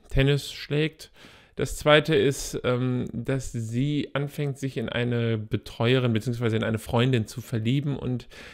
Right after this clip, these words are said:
sie ist einerseits verheiratet und andererseits, ähm, hat sie jetzt halt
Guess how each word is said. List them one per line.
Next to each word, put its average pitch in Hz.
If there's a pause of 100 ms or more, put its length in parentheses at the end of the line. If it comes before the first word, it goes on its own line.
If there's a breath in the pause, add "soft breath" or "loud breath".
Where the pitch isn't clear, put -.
(180 loud breath)
sie 120
ist -
einerseits 127
verheiratet 139
und 113
andererseits, 117
ähm, 110 (460 loud breath)
hat 117
sie 120
jetzt 110
halt 120